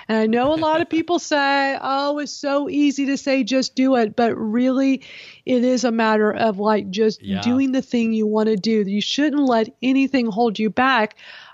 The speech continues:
Speaker 1: I, I, in addition to all the Twitter stuff I do, I also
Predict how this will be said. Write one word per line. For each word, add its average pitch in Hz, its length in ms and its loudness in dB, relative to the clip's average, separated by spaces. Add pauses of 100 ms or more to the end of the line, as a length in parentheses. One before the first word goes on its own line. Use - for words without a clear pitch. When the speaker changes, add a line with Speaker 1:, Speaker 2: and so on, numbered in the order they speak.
Speaker 1:
I, 233 200 -2
I, 240 400 -2
in 254 160 0
addition 262 380 0
to 254 60 4
all 240 160 4
the 214 100 2
Twitter 330 340 0
stuff - 320 -2
I 226 100 2
do, 233 200 2
I 226 100 2
also 285 540 0